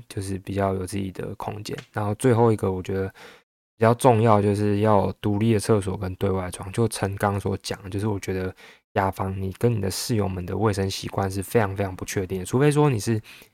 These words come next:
一群好朋友，然后大家把整个房间都包下来这样子，那另当别论。如果说你是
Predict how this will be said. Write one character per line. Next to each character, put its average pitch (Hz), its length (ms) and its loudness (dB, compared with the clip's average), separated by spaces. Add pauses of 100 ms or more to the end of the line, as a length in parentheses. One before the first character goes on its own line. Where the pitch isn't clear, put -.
(180)
一 147 60 2
群 104 220 0
好 101 160 4
朋 101 200 -8
友， 98 140 -4
然 95 140 -4
后 98 100 0
大 95 160 -2
家 104 100 4
把 95 200 -4
整 92 180 -8
个 92 100 -8
房 101 300 -6
间 98 400 -4 (140)
都 101 340 2
包 98 180 0
下 - 180 2 (160)
来 - 140 -10
这 - 80 -2
样 104 140 -4
子， 101 80 -18
那 110 200 2
另 104 180 0
当 92 180 -4
别 - 160 -10
论。 104 240 -8
如 110 100 -4
果 113 120 0
说 104 180 0
你 104 80 -4
是 113 220 2